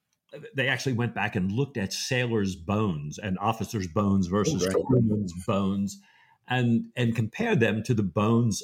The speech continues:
Speaker 1: of people on land, you know, whether in the country or in the
Speaker 2: Mm-hmm.
Speaker 1: city, you know, kind of stuff.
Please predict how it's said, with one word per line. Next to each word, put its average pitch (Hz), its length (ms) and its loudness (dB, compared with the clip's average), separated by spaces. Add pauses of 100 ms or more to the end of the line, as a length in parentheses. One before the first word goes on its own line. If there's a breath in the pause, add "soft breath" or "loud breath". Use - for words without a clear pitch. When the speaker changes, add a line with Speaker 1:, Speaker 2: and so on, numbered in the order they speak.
Speaker 1:
of 101 200 0 (160)
people - 460 0
on 113 140 4
land, 104 520 0
you 101 80 -2
know, 80 180 -4
whether 90 260 -2
in 87 140 -2
the 78 60 -6
country 92 480 -2
or 78 120 -2
in 76 100 -4
the 80 60 -8
Speaker 2:
Mm-hmm. 120 80 -4
Speaker 1:
city, 120 260 0
you 101 200 -2 (180)
know, 87 80 -6
kind 104 140 -10
of 92 60 -6
stuff. 104 160 -6